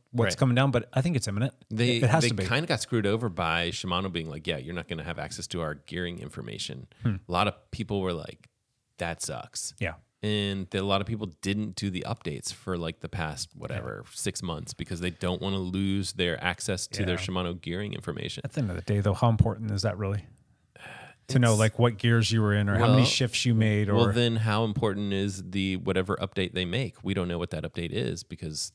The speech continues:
Speaker 2: you know, it's some feature that you don't have access to or some small thing or software
Speaker 1: Yeah,
Speaker 2: update or
Speaker 1: yeah.
Speaker 2: whatever, 'cause they do updates every two weeks.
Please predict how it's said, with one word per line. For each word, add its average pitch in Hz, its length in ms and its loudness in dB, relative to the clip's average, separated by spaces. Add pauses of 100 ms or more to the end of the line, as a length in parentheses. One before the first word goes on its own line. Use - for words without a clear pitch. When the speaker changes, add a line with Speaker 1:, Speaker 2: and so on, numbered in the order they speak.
Speaker 2:
you 85 120 -14
know, 78 100 -8
it's - 100 -10
some 85 140 -6
feature 87 320 -4
that 80 140 -6
you 90 80 -6
don't 90 320 -6
have 90 160 -4
access 87 420 -4
to 95 180 -4
or 92 100 -4
some 87 180 -8
small 95 340 -2
thing 95 320 -6
or 95 60 -4
software 87 420 -2
Speaker 1:
Yeah, 78 140 -2
Speaker 2:
update 92 220 -2
or - 20 2
Speaker 1:
yeah. 110 60 2
Speaker 2:
whatever, 92 260 -2
'cause 92 160 -10
they 98 80 -4
do 95 160 -4
updates 98 340 -4
every 80 160 -8
two - 260 -6
weeks. 85 520 -6